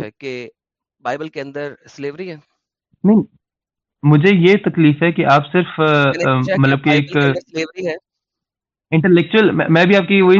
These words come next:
Speaker 2: سن رہا
Speaker 1: بائبل
Speaker 2: تھا
Speaker 1: کے
Speaker 2: نا،
Speaker 1: اندر
Speaker 2: م-،
Speaker 1: سلیوری
Speaker 2: مجھے
Speaker 1: ہے؟ بائبل کے اندر سلیوری ہے؟
Speaker 2: بائبل کے اندر سلیوری کا مینشن ہے۔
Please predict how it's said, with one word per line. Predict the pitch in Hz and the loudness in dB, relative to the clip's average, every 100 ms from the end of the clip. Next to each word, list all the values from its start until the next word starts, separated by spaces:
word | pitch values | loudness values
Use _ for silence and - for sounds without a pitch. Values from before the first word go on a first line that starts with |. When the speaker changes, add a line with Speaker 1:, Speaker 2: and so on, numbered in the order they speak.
| 156 | 2
Speaker 2:
سن | 175 | 2
رہا | 165 | 2
Speaker 1:
بائبل | 143 | 2
Speaker 2:
تھا | |
Speaker 1:
کے | 160 | 0
Speaker 2:
نا، | |
Speaker 1:
اندر | 185 147 143 | 0 0 0
Speaker 2:
م-، | 143 | -2
Speaker 1:
سلیوری | - | 0
Speaker 2:
مجھے | 143 139 165 165 | 0 2 0 -2
Speaker 1:
ہے؟ | 147 - - _ _ _ _ _ 117 | -4 -8 -14 _ _ _ _ _ -18
بائبل | 117 123 135 | -14 -14 -14
کے | |
اندر | 139 | -16
سلیوری | 135 131 127 131 | -16 -18 -18 -20
ہے؟ | 135 143 _ _ _ _ _ _ _ _ _ _ _ _ 135 | -20 _ _ _ _ _ _ _ _ _ _ _ _ _ -2
Speaker 2:
بائبل | 131 139 165 | 0 2 2
کے | 165 | 2
اندر | 170 | 2
سلیوری | 170 151 139 151 | 2 0 0 0
کا | 160 | 2
مینشن | 143 143 165 156 | 2 2 0 0
ہے۔ | 170 165 - | 0 -4 -14